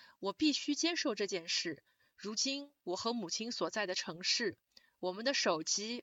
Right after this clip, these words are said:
我们的电脑、我们的朋友圈、我们的脸书里、我们的时代，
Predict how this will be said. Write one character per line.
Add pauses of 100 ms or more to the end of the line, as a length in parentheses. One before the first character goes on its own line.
(120)
我
们
的
电
脑、 (280)
我
们
的
朋
友
圈、 (320)
我
们
的
脸
书
里、 (260)
我
们
的
时
代，